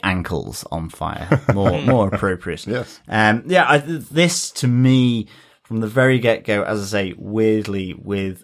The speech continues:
Speaker 1: Previously On, to
Speaker 2: Mm-hmm.
Speaker 1: the, in, in a sense, the weird epilogue where she breaks the fourth wall, um, with, you know, "Are you guys still here?" And just that setup, you know,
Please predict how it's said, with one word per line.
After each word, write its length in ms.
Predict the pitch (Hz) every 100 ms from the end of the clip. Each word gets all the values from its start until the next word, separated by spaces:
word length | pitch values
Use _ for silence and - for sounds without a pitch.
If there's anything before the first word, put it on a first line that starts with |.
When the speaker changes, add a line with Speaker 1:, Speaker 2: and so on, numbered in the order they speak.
| -
Speaker 1:
Previously 600 | - 104 95 92 - -
On, 440 | 98 110 113 110 107 _ _ _ _
to 480 | - - 127 123 123
Speaker 2:
Mm-hmm. 220 | 120 101
Speaker 1:
the, 400 | 104 120 113 110 - _ -
in, 120 | - 147
in 140 | 147
a 80 | 120
sense, 320 | 147 139 113
the 140 | 123
weird 640 | 113 117 135 135 123 117 104 - _ _ _ _ -
epilogue 720 | 127 - 135 117 107 101 98
where 340 | 104 107 104
she 200 | 101 -
breaks 420 | 101 110 110 110 -
the 80 |
fourth 420 | 98 110 104 95 -
wall, 500 | 101 101 98 92 90 - _ -
um, 460 | 98 95 95 -
with, 280 | 101 95 90
you 120 | 87 123
know, 200 | 104 - -
"Are 80 |
you 180 | 104 120
guys 280 | 117 107 104
still 300 | - 110 101
here?" 400 | 95 113 117 104 95
And 200 | 110 101
just 400 | 123 123 - -
that 260 | 110 -
setup, 840 | - - - 123 120 - 92 90 - _ - _
you 80 | 113
know, 360 | 107 101 101